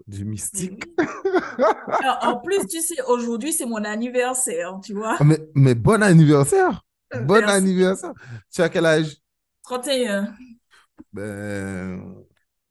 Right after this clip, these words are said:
Speaker 2: <laughs>
Speaker 1: non, ça, c'est bon. Alors, euh, on va fêter ça comment ?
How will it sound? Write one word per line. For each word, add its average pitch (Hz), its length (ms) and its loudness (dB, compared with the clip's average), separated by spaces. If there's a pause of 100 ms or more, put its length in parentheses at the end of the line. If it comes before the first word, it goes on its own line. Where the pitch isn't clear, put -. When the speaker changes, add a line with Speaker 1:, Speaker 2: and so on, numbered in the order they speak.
(600)
Speaker 2:
<laughs> - 840 -14
Speaker 1:
non, 147 200 0
ça, 196 160 2
c'est 156 160 2
bon. 135 180 4
Alors, 135 380 4
euh, 120 320 4
on 113 100 0
va 123 60 0
fêter 127 260 -10
ça 120 140 -4
comment ? 123 320 -2